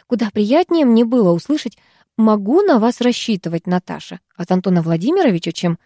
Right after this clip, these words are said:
«А ты подумай своей черепушкой, Зуева» от Макеева. Внезапно разыгравшаяся вьюга подгоняла меня к дому.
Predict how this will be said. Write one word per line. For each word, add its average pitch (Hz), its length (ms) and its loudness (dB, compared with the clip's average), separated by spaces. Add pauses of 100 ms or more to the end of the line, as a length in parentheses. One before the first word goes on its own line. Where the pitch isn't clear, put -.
(240)
«А 247 160 0
ты 285 140 -2
подумай 269 400 2
своей 214 240 0
черепушкой, 247 580 -2
Зуева» 190 500 2 (300)
от 185 220 -6
Макеева. 151 560 -6 (1120)
Внезапно 285 580 0
разыгравшаяся 233 600 -2
вьюга 285 680 0
подгоняла 190 680 0
меня 180 280 0
к 180 100 -8
дому. 170 320 -8